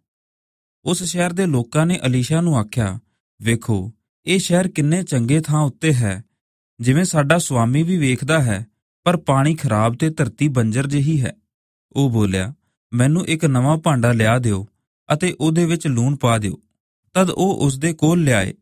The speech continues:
ਉਹ ਪਾਣੀ ਦੇ ਸੋਤੇ ਕੋਲ ਗਿਆ ਅਤੇ ਉਸ ਵਿੱਚ ਲੂਣ ਪਾ ਕੇ ਬੋਲਿਆ,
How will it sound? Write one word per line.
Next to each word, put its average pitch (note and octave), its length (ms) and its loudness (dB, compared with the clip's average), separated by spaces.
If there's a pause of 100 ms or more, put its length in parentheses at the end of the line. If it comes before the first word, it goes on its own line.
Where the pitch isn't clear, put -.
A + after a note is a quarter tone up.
(460)
ਉਹ F#3+ 80 0
ਪਾਣੀ C#3 380 0
ਦੇ F#3 140 0
ਸੋਤੇ D3 400 -2
ਕੋਲ E3+ 200 0
ਗਿਆ G#2+ 320 -2 (640)
ਅਤੇ G#3 200 2
ਉਸ - 260 -2
ਵਿੱਚ F#3+ 220 -4
ਲੂਣ C#3 300 0
ਪਾ D#3 220 0
ਕੇ D#3+ 160 -2
ਬੋਲਿਆ, G#2 500 -2